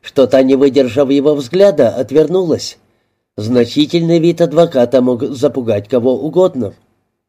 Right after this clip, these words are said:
«Мисс Ратнер», — начал Рэндольф своим прекрасно поставленным голосом, «как бы вы могли описать своё одеяние, в котором появлялись на службе?» «Нормальная одежда», —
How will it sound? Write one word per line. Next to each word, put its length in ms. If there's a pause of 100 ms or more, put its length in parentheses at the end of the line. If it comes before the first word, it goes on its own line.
(680)
«Мисс 460
Ратнер», — 520 (300)
начал 480
Рэндольф 500
своим 360
прекрасно 580
поставленным 720
голосом, 580 (760)
«как 260
бы 120
вы 140
могли 360
описать 520
своё 420
одеяние, 720
в 60
котором 440
появлялись 640
на 160
службе?» 520 (1200)
«Нормальная 840
одежда», — 640